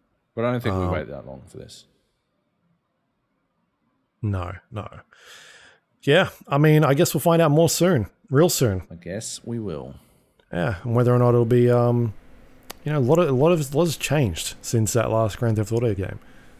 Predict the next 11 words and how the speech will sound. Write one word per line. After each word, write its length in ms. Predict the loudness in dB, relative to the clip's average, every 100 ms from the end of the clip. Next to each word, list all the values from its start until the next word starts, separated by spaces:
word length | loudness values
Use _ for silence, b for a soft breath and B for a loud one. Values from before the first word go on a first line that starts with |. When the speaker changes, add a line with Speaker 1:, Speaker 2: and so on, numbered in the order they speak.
| -20 -14
Speaker 1:
Yeah. 100 | -8
Speaker 2:
more 140 | -4 -2
than 100 | -2
ten 220 | -2 -2
years. 280 | -2 -6 -8
So, 360 | -10 -8 -8 -10 b b b b b b _
Speaker 1:
Yeah. 120 | -10 -6
Speaker 2:
um, 540 | -4 -4 -4 -6 -8 _ _ _ _ _ _ _ _ _ _ _
I 100 | -10
don't 120 | -8
know. 140 | -6